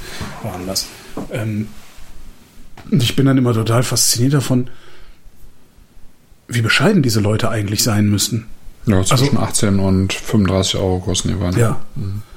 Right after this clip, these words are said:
Speaker 1: Aber selbst wenn du zehntausend Flaschen zu fünfunddreißigtausend, äh, zu fünfunddreißig Euro machst, hast du halt irgendwie fünfunddreißigtausend Euro.
Speaker 2: Ja.
Speaker 1: Das
Speaker 2: Ja,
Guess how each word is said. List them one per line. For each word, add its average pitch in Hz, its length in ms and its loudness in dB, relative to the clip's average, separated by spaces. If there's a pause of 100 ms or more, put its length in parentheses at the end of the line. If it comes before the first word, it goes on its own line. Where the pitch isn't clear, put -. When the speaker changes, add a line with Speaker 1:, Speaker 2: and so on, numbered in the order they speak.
(140)
Speaker 1:
Aber 120 180 2
selbst 110 300 0
wenn 127 80 2
du 117 120 0
zehntausend - 560 0
Flaschen 117 300 2
zu 127 120 2
fünfunddreißigtausend, 120 920 2
äh, 113 140 0
zu 117 100 0
fünfunddreißig 117 480 2
Euro 139 240 4
machst, 110 240 0 (600)
hast 151 340 2
du 151 60 6
halt 151 260 2
irgendwie 151 240 4
fünfunddreißigtausend 120 720 4
Euro. 131 380 0 (300)
Speaker 2:
Ja. 117 180 2 (800)
Speaker 1:
Das - 380 0 (1000)
Speaker 2:
Ja, 131 300 4